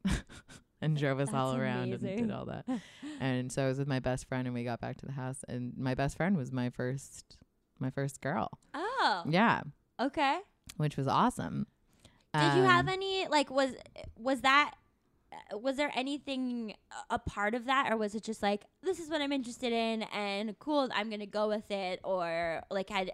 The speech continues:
Speaker 2: had
Speaker 1: I, you know what? I always thought, like, 'cause I loved her so much, I was like,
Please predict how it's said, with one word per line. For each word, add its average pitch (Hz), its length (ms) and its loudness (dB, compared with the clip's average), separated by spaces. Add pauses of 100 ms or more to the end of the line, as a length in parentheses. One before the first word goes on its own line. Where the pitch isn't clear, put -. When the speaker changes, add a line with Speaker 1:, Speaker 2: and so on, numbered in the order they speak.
Speaker 2:
had 202 360 -6 (480)
Speaker 1:
I, 370 280 8
you 294 120 0
know 359 140 4
what? 370 180 4 (160)
I 294 160 10
always 349 260 6
thought, 196 380 6
like, 170 180 -2
'cause 160 160 0
I 151 80 2
loved 139 300 0
her 170 120 2
so 196 220 0
much, 214 240 0
I 175 60 0
was 165 160 0
like, 139 340 0